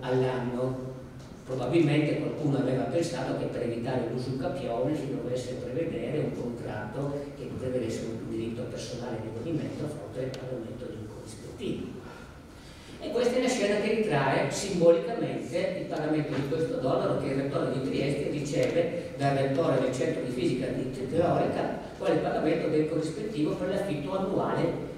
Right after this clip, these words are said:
dell'intera struttura. Questa, questa immagine ci dice un po' di quale sia stato il profondo interesse e quanti scambi il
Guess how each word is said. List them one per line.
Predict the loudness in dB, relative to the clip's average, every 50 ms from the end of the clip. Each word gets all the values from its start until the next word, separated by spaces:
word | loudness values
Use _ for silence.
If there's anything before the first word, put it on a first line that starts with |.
| -6
dell'intera | -2 0 2 2 2 2 2 0 0 0 0 -2 -2 -2 -2 -4 -4 -6 -8 -10 -12
struttura. | -12 -12 -12 -8 -6 -6 -6 -6 -4 -2 0 0 2 2 2 2 2 2 0 -2 -4 -6 -8 -10 -14 -14 -16 -16 -18 -18 -18 -18 -18 -20 -20 -20 -20 -20 -20 -6
Questa, | 0 2 4 4 4 4 4 4 4 4 2 0 -2 -4 -6 -6 0
questa | 2 4 4 4 2 2
immagine | 4 4 6 4 4 2 0 -2 -2 0 0 0 0
ci | 0 0 0
dice | 0 0 0 2
un | 2 2 4
po' | 4 4 4 4 2
di | 2 2 2 0 0 -4 -6 -6 -8 -10 -12 -6 2
quale | 4 4 6 6 6 6 4 4 4 2
sia | 0 0 2 2 2
stato | 2 0 -2 -2 -2 -2 0 -2 0 4 4 6 6 6 2 0 -4 -6 -8 -8 -10 -12 -10
il | -10 -8
profondo | -8 -6 -6 -6 -4 -2 0 2 4 4 4
interesse | 4 2 0 0 2 2 2 2 0 0 -2 0 0 0 2 4
e | 6 6 6 4 0 -2 -4 -6 -2
quanti | -2 0 0 0 -2
scambi | -4 -4 -6 -6 -4 -2 0 2 2 2 2 0
il | 0 -2 -4 -4 -6 -8